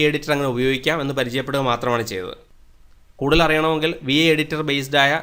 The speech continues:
ഇഷ്ടംപോലെ പഠന സഹായികൾ ഇൻ്റർനെറ്റിൽ ലഭ്യമാണ്. അത്തരം കുറച്ച് ലിങ്കുകൾ നമുക്ക്, ആ, ഐ ടി ഫണ്ടമെന്റൽസ് ഡോട്ട് ഇൻ എന്ന വെബ്സൈറ്റിൽ പബ്ലിഷ് ചെയ്യാൻ ശ്രമിക്കാം. മാൻ വി ഐ എന്ന് കൊടുത്താലും വളരെ വിശദമായ ലെവലിൽ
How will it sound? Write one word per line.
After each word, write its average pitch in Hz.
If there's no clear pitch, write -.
ഇഷ്ടംപോലെ 143
പഠന 131
സഹായികൾ 131
ഇൻ്റർനെറ്റിൽ 123
ലഭ്യമാണ്. 110
അത്തരം 175
കുറച്ച് 165
ലിങ്കുകൾ 170
നമുക്ക്, 165
ആ, -
ഐ 143
ടി 156
ഫണ്ടമെന്റൽസ് 156
ഡോട്ട് 156
ഇൻ 156
എന്ന 156
വെബ്സൈറ്റിൽ 135
പബ്ലിഷ് 139
ചെയ്യാൻ 139
ശ്രമിക്കാം. 104
മാൻ 170
വി 156
ഐ 202
എന്ന് 170
കൊടുത്താലും 160
വളരെ 147
വിശദമായ 165
ലെവലിൽ 151